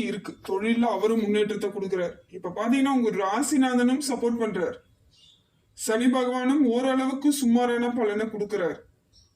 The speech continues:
குரு பகவான் உங்களுக்கு நல்ல மாற்றத்தை கொடுக்குறார். தொழில்ல சரியா இருக்கு, லாபகரமானதா இருக்கு. அப்ப வருமானம் உங்களுக்கு இருந்துகிட்டு இருக்குங்க. பொருளாதார ரீதியா பெரிய சிக்கல்கள் கிடையாது. ஆனா அதை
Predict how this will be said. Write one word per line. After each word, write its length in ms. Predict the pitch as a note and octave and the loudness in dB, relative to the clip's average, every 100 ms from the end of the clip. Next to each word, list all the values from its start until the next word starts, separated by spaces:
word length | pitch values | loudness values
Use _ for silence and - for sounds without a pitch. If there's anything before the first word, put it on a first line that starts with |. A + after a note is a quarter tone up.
| _ | _
குரு 220 | F3+ G#3+ A#3 | -4 2 2
பகவான் 440 | A#3+ A#3 B3 C4 | 2 0 2 4
உங்களுக்கு 340 | A3+ G3+ F3+ F#3 | 4 2 -2 -4
நல்ல 300 | F#3 G3+ G#3 | -4 -4 -2
மாற்றத்தை 480 | F#3+ F3+ F3+ G3 | -2 -4 -4 -6
கொடுக்குறார். 500 | - F3+ F3 E3+ D#3 - _ _ _ _ _ | -6 -6 -4 -6 -6 -12 _ _ _ _ _
தொழில்ல 460 | A#3+ A#3+ C4+ C4+ A#3+ C4 G4 - | 0 2 4 6 4 2 -2 -10
சரியா 380 | - G#3+ G#3+ G#3+ G#3 | -8 -4 -2 -2 -2
இருக்கு, 240 | G3 B3 | -4 -2
லாபகரமானதா 800 | B3 G#3 G#3+ G#3 G3+ G3+ G3+ G3 G3 | 0 0 0 -2 -4 -4 -6 -4 -4
இருக்கு. 260 | F3+ A#3+ | -4 -2
அப்ப 200 | C4 B3 G3 | -2 -2 -4
வருமானம் 600 | G#3+ D#4+ F#4 D4 C#4 D4+ | -2 -2 -2 0 0 0
உங்களுக்கு 320 | A#3+ A3 G#3 | 0 -2 -4
இருந்துகிட்டு 440 | A#3 B3+ - G3+ F#3+ | -2 0 0 -2 -6
இருக்குங்க. 300 | F3+ F3 E3 | -8 -8 -6
பொருளாதார 600 | G#3 A#3+ C#4+ C4+ C4 A#3 | -2 0 0 0 0 -2
ரீதியா 320 | A3 G#3+ A#3+ | -4 -2 -2
பெரிய 280 | B3 G#3+ A3+ | 0 -4 -2
சிக்கல்கள் 560 | A#3 G#3+ G#3 G3+ G3+ G3+ | -2 -4 -2 -2 -2 -4
கிடையாது. 340 | F#3+ F3+ E3+ - - _ _ - _ - | -6 -4 -6 -10 -20 _ _ -20 _ -10
ஆனா 220 | - A3+ D#4+ G#4 - - | -2 0 0 -2 -8 -10
அதை 260 | G3+ G#3 | -6 -2